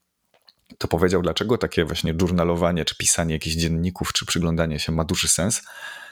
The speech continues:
bo nagle widzimy wzorzec rzeczy, które, e, które się powtarzają w, w odczuwaniu czy w myśleniu o świecie. I, e, na przykład,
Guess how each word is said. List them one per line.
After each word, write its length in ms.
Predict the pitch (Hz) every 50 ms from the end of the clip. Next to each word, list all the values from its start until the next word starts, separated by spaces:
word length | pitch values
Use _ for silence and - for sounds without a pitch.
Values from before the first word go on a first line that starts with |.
| - - _ _ _ -
bo 440 | - 95 95 85 87 82 - - - -
nagle 280 | 92 92 92 107 104
widzimy 300 | 101 104 95 107 104 95
wzorzec 420 | 82 85 85 95 98 - 101 90 87
rzeczy, 280 | 87 95 - - 95
które, 520 | - - - - 92 87 90 87 92 92 90 - _ _ _ _ _ _ _ _ - - _ _ - - _ _ _ _ -
e, 40 | 85 82 80 80 82 82 82 80 80 80 - - - _ _ _ _ _ _ _
które 520 | _ - - - _ _ - 90 95 98 92
się 140 | - - 92
powtarzają 760 | - 98 - - 107 87 82 104 117 107 80 78 87 107 117
w, 260 | 104 95 - - - - 85
w 140 | - - -
odczuwaniu 640 | - 104 - - - 107 98 107 107 101 101 101 92
czy 140 | - -
w 80 | 85 90
myśleniu 460 | 90 90 85 - - 85 87 85 78
o 40 | 67
świecie. 440 | - - - - 80 - - - - -
I, 280 | - 87 87 85 - _ - - - - - - - - - - - _ _
e, 160 | - - -
na 120 | 78 82 87
przykład, 500 | - - - - - - - - -